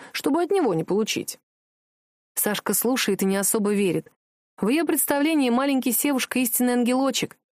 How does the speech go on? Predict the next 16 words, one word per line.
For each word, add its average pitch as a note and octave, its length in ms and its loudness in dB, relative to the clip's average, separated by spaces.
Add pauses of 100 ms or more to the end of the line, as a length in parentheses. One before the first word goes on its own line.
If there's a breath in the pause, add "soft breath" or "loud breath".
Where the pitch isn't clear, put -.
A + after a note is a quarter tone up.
(180)
Красивый F4 480 0
мальчик C4+ 400 0
с - 60 -2
курносым A#3+ 540 0
носом B3 380 0
и G3+ 40 0
грустными A3 400 0
голубыми F#3+ 420 0
глазами. F3 640 -2 (420)
Правда, G3+ 320 0
те A3+ 140 0
несколько G#3 380 -2
фотографий, G3 520 -2
что - 160 -2
сохранились, G#3 680 0
чёрно-белые, G#3+ 760 0